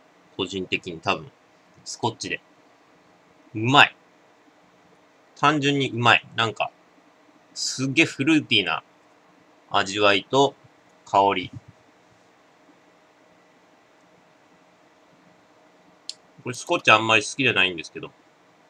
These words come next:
これは美味しいわ。うん。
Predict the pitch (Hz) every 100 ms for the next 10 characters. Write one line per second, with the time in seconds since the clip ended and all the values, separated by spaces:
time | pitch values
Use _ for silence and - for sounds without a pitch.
0 | _ _ _ _ _ - 139 139 123 123
1 | - 113 73 - _ _ _ _ _ _
2 | _ _ _ _ _ _ _ _ _ 101
3 | 92 73